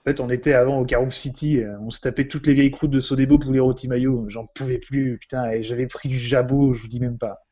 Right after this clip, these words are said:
Enfin, si, je vous dis, mais, euh, voilà, quoi. Là, c'est tapas tous les jours, avec un peu de pinard, on se met bien, on est tranquille. Enfin, tous les jours jusqu'à il y a quelques jours. Donc, je me réveille, pépou, je finis un caf hyper froid sur une terrasse, vieux mégot à l'intérieur, bref.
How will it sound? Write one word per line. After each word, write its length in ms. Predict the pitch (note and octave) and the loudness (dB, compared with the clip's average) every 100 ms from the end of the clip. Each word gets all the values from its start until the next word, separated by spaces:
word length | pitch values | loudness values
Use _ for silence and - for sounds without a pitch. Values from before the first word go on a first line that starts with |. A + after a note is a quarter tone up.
| _ _ _ | _ _ _
Enfin, 100 | A#2+ | -6
si, 180 | - C3 | -4 -6
je 80 | A#2 | -6
vous 100 | B2 | -6
dis, 180 | B2+ | -4
mais, 140 | B2 G#2+ | -4 -4
euh, 100 | G2 G#2+ _ - | -8 -14 _ -10
voilà, 280 | A2 A2+ G#2+ | -6 -4 -6
quoi. 180 | - F2+ - _ _ _ - - - _ | -10 -20 -20 _ _ _ -20 -16 -16 _
Là, 100 | C3 | -6
c'est 160 | - A#2 | -4 -4
tapas 300 | B2 C3+ - | -2 -2 -4
tous 100 | - | 0
les 120 | D#3+ | 2
jours, 280 | D3+ D#3 D#3 | 4 4 4
avec 160 | B2+ A#2+ | 2 -2
un 60 | |
peu 120 | B2 B2 | -4 -8
de 40 | |
pinard, 460 | - B2 B2 B2+ A2 | -6 -6 -4 -4 -6
on 60 | |
se 120 | G#2+ - | -10 -14
met 80 | G2+ | -14
bien, 200 | G2+ G2+ | -12 -14
on 160 | G2+ | -14
est 60 | F#2+ | -18
tranquille. 380 | - _ - _ _ _ _ _ _ | -20 _ -20 _ _ _ _ _ _
Enfin, 160 | - B2+ | -4 -4
tous 120 | - | 0
les 120 | C#3 | 0
jours 160 | C#3 D#3 | 2 0
jusqu'à 240 | C3+ - | -4 -2
il 40 | B2+ | -2
y 40 | |
a 40 | A2+ | -2
quelques 280 | A#2 - | -6 -8
jours. 200 | A2 G#2+ - _ _ _ _ _ _ _ _ - | -12 -12 -18 _ _ _ _ _ _ _ _ -12
Donc, 80 | G#2+ | -6
je 80 | |
me 80 | B2 | -4
réveille, 420 | A#2+ B2 C3 D#3+ | 0 2 4 4
pépou, 480 | F#3+ A#2+ - A#2 F3+ | 2 -4 -6 -4 -4
je 100 | A#3 | -4
finis 200 | - B2 | -4 -4
un 80 | A2 | -4
caf 340 | - A#2 A#2+ | -4 -4 -4
hyper 280 | C3+ - B2 | -8 -6 -8
froid 200 | - A#2+ | -8 -10
sur 180 | A2+ G#2+ | -10 -12
une 120 | A2+ | -14
terrasse, 500 | - A2 A#2 A2+ - - | -12 -10 -10 -10 -14 -14
vieux 220 | A#2 C#3 | -2 -2
mégot 240 | C3+ B2+ | 0 0
à 40 | B2+ | 0
l'intérieur, 460 | A#2+ A#2 A2+ A2+ | -2 -4 -6 -8
bref. 240 | G#2 G#2+ | -10 -14